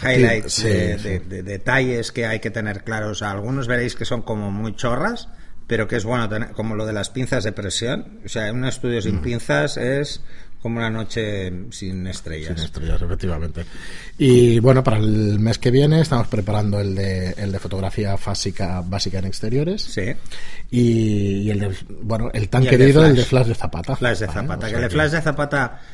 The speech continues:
Speaker 1: sea dos partes. Será
Speaker 2: Ujú.
Speaker 1: la parte de, de utilización del flash,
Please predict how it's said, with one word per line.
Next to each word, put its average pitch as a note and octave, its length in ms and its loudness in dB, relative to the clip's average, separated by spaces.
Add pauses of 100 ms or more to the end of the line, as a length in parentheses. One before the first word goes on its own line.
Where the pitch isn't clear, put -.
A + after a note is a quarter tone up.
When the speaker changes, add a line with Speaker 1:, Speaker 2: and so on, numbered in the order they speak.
Speaker 1:
sea A#2 300 0
dos A2+ 180 -2
partes. E3+ 640 -2
Será G#2+ 400 0
Speaker 2:
Ujú. G2+ 80 -2
Speaker 1:
la G2 140 -6
parte G#2+ 340 -4
de, G2 560 -4
de G2+ 240 -6
utilización A2+ 640 -4
del A2+ 160 -2
flash, A#2+ 460 0